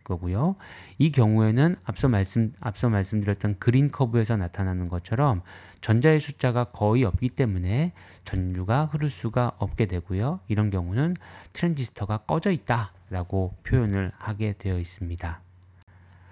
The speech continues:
반면 게이트 전압이 소스 전압보다 클 경우,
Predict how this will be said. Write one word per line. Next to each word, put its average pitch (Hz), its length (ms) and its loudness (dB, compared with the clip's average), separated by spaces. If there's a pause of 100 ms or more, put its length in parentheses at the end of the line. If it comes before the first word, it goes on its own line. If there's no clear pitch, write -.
(380)
반면 143 680 6
게이트 151 320 4
전압이 143 680 6 (180)
소스 190 340 0
전압보다 120 920 2
클 240 260 4
경우, 85 460 2